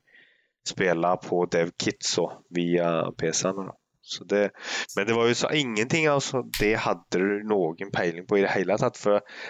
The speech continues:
alle ble egentlig tatt på senga, for det var liksom,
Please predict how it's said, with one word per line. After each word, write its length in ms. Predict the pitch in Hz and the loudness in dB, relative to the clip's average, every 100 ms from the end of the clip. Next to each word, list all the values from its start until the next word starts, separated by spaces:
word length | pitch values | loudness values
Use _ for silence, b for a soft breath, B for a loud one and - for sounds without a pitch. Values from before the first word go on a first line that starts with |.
| B | B
alle 200 | 101 113 | 0 0
ble 200 | 131 98 | 0 2
egentlig 460 | 110 110 107 117 - | 2 2 2 0 0
tatt 320 | 120 117 - - | 0 -2 -4 -2
på 100 | 131 | 2
senga, 520 | - 113 151 170 113 | 2 2 0 0 0
for 100 | - | 0
det 100 | 113 | 0
var 300 | 113 127 127 | 2 2 2
liksom, 720 | 131 127 - 117 113 107 107 | 2 0 0 2 2 -2 -8